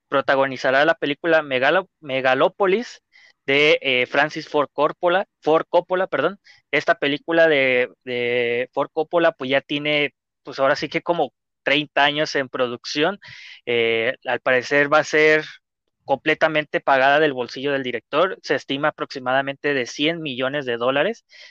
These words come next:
que va a pagar el director por hacer su película, que, pues, obviamente tiene mucho tiempo queriéndola hacer y ya lo ha dicho, ¿no? Que,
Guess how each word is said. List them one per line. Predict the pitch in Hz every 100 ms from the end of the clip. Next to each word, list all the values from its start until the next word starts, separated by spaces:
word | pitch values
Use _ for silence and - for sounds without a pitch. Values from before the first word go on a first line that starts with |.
| -
que | 127 120
va | 123
a | 131
pagar | - 156 139
el | 156 143
director | 135 120 - 135
por | - 139
hacer | 123 123
su | 135
película, | - 120 123 151 151
que, | 165 123
pues, | _ -
obviamente | 123 127 131 127 135 135
tiene | - 127 123
mucho | 120 139 165 151
tiempo | - 135 135
queriéndola | - 120 120 123 113
hacer | 110 139
y | 151
ya | 123 123
lo |
ha | 117
dicho, | 147 - 123
¿no? | 120 156
Que, | 123 110